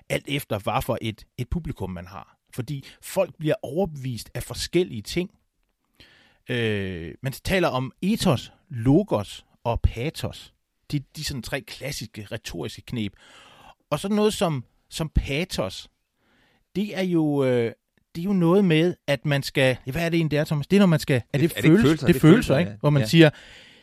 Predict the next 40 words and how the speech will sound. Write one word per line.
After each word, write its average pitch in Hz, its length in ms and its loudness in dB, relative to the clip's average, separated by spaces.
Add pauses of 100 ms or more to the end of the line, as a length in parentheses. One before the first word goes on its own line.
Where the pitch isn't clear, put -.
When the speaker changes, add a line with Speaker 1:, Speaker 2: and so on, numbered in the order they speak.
(520)
Speaker 1:
det 185 100 -4
skal 147 140 -8
have, 175 140 -4
bare 160 280 -2
have 170 280 0 (640)
fuld 233 200 0
skrue 175 360 0
med, 156 220 0
på 156 100 4
det 143 80 -2
følelsesmæssige 143 760 0
plan. 98 400 -8 (200)
Altså, 120 280 -4 (400)
vær 156 180 0
meget 160 260 0
personlig, 160 640 -2
tal 180 400 -4 (160)
direkte 175 480 -4
til 143 160 -6
personen, 135 640 -2
sæt - 320 -6
ha-, - 220 -12
sæt - 300 -6
dig 151 120 -2
i 143 40 -4
hans 165 260 -6
sted 160 400 0
og 147 80 -10
fortæl - 420 -6
om, 123 180 -4 (340)
"Jeg 139 100 -10
har 147 140 -10
også 147 160 -6
engang 139 260 -6
haft 135 260 -6
en 123 100 -10
kat, - 340 -6 (140)
der 123 60 -10
skulle - 280 -10
dø. 143 140 -4